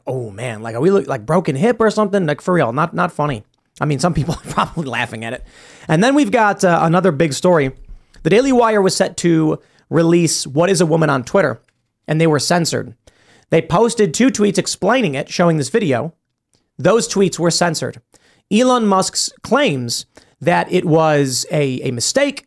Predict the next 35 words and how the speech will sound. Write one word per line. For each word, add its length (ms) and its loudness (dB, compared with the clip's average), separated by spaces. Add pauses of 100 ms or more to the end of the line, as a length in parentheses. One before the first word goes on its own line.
(260)
and 100 -4
they're 80 -4
gonna 140 -2
be 100 -4
fixing 380 0
it, 160 0
and, 200 -8
and 200 0
there 80 4
will 160 2
be 100 2
some 240 0
limitations 480 2
based 160 0
on 100 -2
advertising, 720 0
but 180 0
it 120 2
will 160 2
be 100 -4
allowed. 460 0 (300)
However, 500 0 (360)
according 540 2
to 480 4
a 60 0
f-, 180 -6
a 100 -2
few 140 0
people, 240 0
they're 160 0
tweeting 320 0
about 400 0 (720)
what's 180 -2
going 220 2
on. 260 0